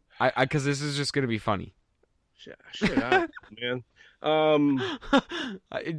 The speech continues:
Speaker 1: I just
Speaker 2: uh, I, I, I'm gonna say
Speaker 1: <laughs> I will
Speaker 2: what
Speaker 1: admit,
Speaker 2: the
Speaker 1: I
Speaker 2: G scale is for, for, I don't know, indoor trains, and the G gauge is for outdoor garden trains. I don't know.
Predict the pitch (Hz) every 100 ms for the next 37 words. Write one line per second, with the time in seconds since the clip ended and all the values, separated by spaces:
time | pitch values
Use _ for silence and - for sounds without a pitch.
0 | 147 151 202 180 170 139 - 196 - 294
1 | - 185 196 196 196 214 233 226 196 196
2 | 196 190 170 - 143 165 202 226 220 180
3 | 180 170 139 156 233 254 240 - 196 208
4 | 202 202 165 165 151 - - 165 165 156
5 | 151 147 - _ _ _ _ _ _ _
6 | - 156 143 143 139 117 85 147 151 123
7 | 113 113 151 160 156 151 147 139 - 139
8 | 139 135 127 127 123 110 120 143 143 139
9 | 110 127 135 156 143 135 123 143 113 127
10 | 156 180 185 175 160 139 151 180 190 160
11 | 202 233 185 156 156 170 170 170